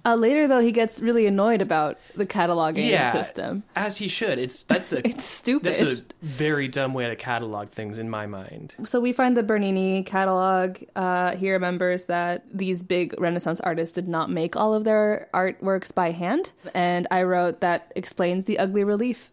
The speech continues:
Speaker 1: for the wind
Speaker 2: Mm.
Speaker 1: section." <laughs>
Speaker 2: Yeah, it was a moment of Bernini's idiot students.
Speaker 1: Yeah, stupid, stupid. It's so bad. <laughs> Um, surely he did create, like,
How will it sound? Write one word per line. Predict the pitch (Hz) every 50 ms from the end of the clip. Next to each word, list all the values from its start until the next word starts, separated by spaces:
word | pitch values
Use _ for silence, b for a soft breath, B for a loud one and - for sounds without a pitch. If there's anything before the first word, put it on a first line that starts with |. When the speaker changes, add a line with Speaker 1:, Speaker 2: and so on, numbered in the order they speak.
| _ _ _
Speaker 1:
for | - 220 214
the | 220 226
wind | - 262 277 262
Speaker 2:
Mm. | -
Speaker 1:
section." | - 175 170 - - - - 233 277 -
<laughs> | -
Speaker 2:
Yeah, | 359 - 160 139 120 123
it |
was | 135 135
a | 139 135
moment | 131 127 123 127
of | 127 127
Bernini's | 127 120 120 123 123 123 117 113 - - _ _ _ _ _ _ _ _ _ - _ - -
idiot | 131 123 123 120 117 107
students. | - - - 117 117 113 117 107 107 - -
Speaker 1:
Yeah, | 226 202 170 165 165
stupid, | 165 - - - 185 170 160 165 165 165
stupid. | - - 165 160 - 156 139
It's | - - - -
so | - 175 165
bad. | 160 151 147 147 147 - -
<laughs> | - 233 - - - -
Um, | 262 208 208 196 - - -
surely | - - - 320 330 311 285
he | 240 233 220
did | 208 208 208
create, | - - 226 208 190 180 175 -
like, | - 180 165 160 - - - _